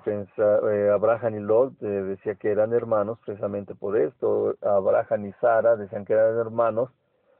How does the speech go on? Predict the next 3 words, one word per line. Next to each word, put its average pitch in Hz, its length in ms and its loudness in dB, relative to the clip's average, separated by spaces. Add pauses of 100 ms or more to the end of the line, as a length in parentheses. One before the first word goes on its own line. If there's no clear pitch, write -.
(260)
porque 127 480 0 (1000)
eran 107 520 2
parientes. 107 680 0